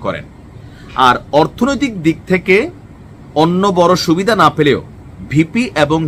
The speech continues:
জিএস তারা সিনেটের বৈঠকে অংশ নিলে একটা নির্দিষ্ট সম্মানই পান। নির্দিষ্ট, যেমন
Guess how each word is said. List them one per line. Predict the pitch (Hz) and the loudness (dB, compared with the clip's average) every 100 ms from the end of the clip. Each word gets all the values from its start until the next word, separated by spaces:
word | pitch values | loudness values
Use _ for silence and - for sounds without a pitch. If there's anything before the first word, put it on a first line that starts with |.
| 113 | -2
জিএস | 131 156 127 117 - - - - - 143 | 2 2 2 -2 -12 -20 -20 -20 -4 2
তারা | 151 170 - | 4 2 -2
সিনেটের | - 156 208 214 220 143 | -2 0 0 0 0 0
বৈঠকে | 143 139 175 190 180 139 | -2 -2 -4 -4 -4 -4
অংশ | 156 165 220 | -6 -6 -4
নিলে | 180 95 - - - - | -4 -6 -12 -20 -20 -16
একটা | 117 143 127 | -8 -4 -2
নির্দিষ্ট | 120 120 143 208 254 - - - - | -2 -2 -2 0 -2 -4 -20 -12 -2
সম্মানই | 190 170 123 92 | -2 0 -2 -4
পান। | 90 69 - - - - - | -10 -14 -18 -20 -20 -14 -2
নির্দিষ্ট, | 196 185 160 - 87 - - - - - - | 0 0 -4 -6 -16 -16 -20 -20 -20 -18 -4
যেমন | 180 | -2